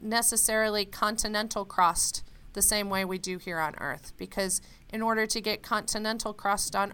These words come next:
Earth, we need to have partial melting of oceanic crust, and we don't necessarily see that there's a whole lot of evidence for that on Mars. There are some rocks on Mars, though, that are much more silica rich than we would expect.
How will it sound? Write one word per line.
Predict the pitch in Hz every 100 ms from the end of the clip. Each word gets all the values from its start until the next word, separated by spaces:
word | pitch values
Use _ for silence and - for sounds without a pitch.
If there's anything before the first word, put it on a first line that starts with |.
| -
Earth, | 302 285 240
we | 220 208
need | 202 202
to | 202
have | 190 185 -
partial | 196 196 196 185
melting | 175 175 - 175 175 -
of | 170 165 -
oceanic | 180 180 208 269 294 -
crust, | 233 220 - - - - - - -
and | - 190 185 185 -
we | 190 202
don't | 202 208 - - -
necessarily | 190 196 202 - 190 185 180
see | - 196
that | 180 165
there's | 175 175
a | 170
whole | 185 175
lot | 165
of | 151
evidence | 170 160 160 160
for | - 170
that | 160 -
on | 156 165
Mars. | 156 143 - - - - - -
There | 247 - -
are | 320 349
some | - - 320 277
rocks | 247 269 247 - -
on | 208 202
Mars, | 208 220 220 -
though, | 185 175
that | 175 175
are | 190 190 180 202
much | 202 226 233 -
more | 226 208
silica | 208 - 226 220 220 185
rich | 180 233 - -
than | - 190 185
we | 185
would | 180
expect. | 151 - - - 131 - -